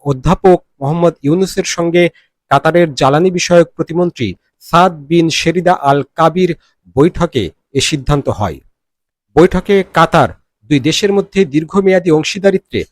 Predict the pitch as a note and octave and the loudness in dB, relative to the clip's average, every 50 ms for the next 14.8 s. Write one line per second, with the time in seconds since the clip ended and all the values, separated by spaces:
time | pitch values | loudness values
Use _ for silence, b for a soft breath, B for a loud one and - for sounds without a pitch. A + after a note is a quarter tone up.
0 | _ _ - B2 C#3 D3 C#3 - - F#3+ F3+ - F#3+ F3 - F3+ E3 - - F#3 | _ _ -2 -2 -2 -2 -2 -2 -2 -2 0 0 -2 -2 0 -2 -4 -4 -4 -2
1 | F3+ F#3 F#3 F3+ - D3+ C3+ D3 C#3+ C3+ G2+ F#2+ - D3+ F3 F3+ - - - - | 0 0 0 0 0 0 0 2 0 -2 -2 -4 -2 0 0 0 -2 -4 -10 -12
2 | D#3 - _ - F#3+ F#3 F3+ F#3+ G3 G3 F3+ C#3+ A2 A#2+ D3 D#3 D#3+ G3 G3+ G3 | -16 -16 _ -4 -2 0 2 2 2 2 0 -2 -2 -2 -2 0 2 2 2 2
3 | - F#3 F3 F3+ F3 D#3+ - - E3 F3 - - E3+ E3+ - F3 E3+ E3+ - - | 0 0 2 2 0 0 -2 -6 -8 -4 -2 -2 -2 -2 0 0 -2 -2 -2 -2
4 | C#3+ - - D#3 C3+ C3 A#2 G2+ F2+ D#2 D2 _ _ _ _ _ _ _ _ - | -4 -4 -4 -4 -2 -2 -2 -2 -4 -10 -14 _ _ _ _ _ _ _ _ -2
5 | D3 E3 E3 - G3 F#3 C#3+ A2 C#3 D#3 F#3+ - - F#3 F3+ - F#3 F#3 F#3 - | -2 0 2 4 4 4 4 2 0 0 0 0 0 -2 -2 0 0 -2 0 0
6 | D#3+ D#3+ F3 F3+ F3+ F3+ D#3+ F3+ D#3+ D#3 D#3 D#3 E3 E3+ F#3 F#3 E3 D3 D3 C#3+ | 0 0 0 0 0 0 -2 -4 -4 -2 -2 -2 -2 -2 0 0 2 2 2 0
7 | - - - E3+ E3 E3 E3 D#3+ - - D#3 E3 E3 D3+ F#3 G3 F#3+ F#3+ F#3 F3+ | -2 -6 -6 -2 0 0 0 -2 -4 -6 -6 -6 -4 -4 -2 0 0 2 2 0
8 | F3+ - - D#3+ - D#3+ D#3 - D#3+ D#3+ D#3+ D3 D3+ D#3 D#3 D3+ C#3+ - D3 - | -2 -4 -6 -8 -8 -8 -8 -8 -6 -6 -4 -2 0 0 0 0 -2 -8 -14 -10
9 | C3+ A#2 A2+ G#2 F2+ - E2+ D2 - _ _ _ _ _ _ _ _ _ _ - | -6 -6 -6 -6 -6 -10 -14 -18 -18 _ _ _ _ _ _ _ _ _ _ 0
10 | F3 F#3+ G#3 G3 D#3+ E3 E3 F3 F3+ F#3 F#3 F3+ - b b b b b b _ | 2 2 2 4 4 4 4 4 4 2 2 -2 -6 b b b b b b _
11 | _ _ G2+ D#3 F#3+ F#3 - G3+ G#3 G3+ F#3+ F#3+ F#3 F#3+ F#3 - - F3+ - _ | _ _ -2 0 0 0 0 0 0 2 2 0 0 -2 -4 -2 -4 -4 -4 _
12 | _ - F#3+ F3+ - - - D3 D#3+ D#3+ F3 C3+ C#3 E3+ F#3+ G3 F3+ F3 F3+ - | _ -6 -6 -4 -4 -2 -2 0 0 0 0 0 -2 -2 -2 -2 -2 -2 -2 -4
13 | F#3 F3 _ _ F#3 F3 E3 - F#3 F3 F3+ F3+ F3 - - - F3+ G3 G3 G3+ | -6 -8 _ _ -10 -10 -8 -6 -6 -4 -2 -2 -2 -4 -4 -6 -6 -6 -4 -6
14 | G3 _ - D#3+ D3 - - - B2+ B2 G#2+ G#2+ G#2+ F2+ D2+ | -8 _ -8 -10 -8 -8 -8 -8 -8 -8 -6 -6 -8 -10 -10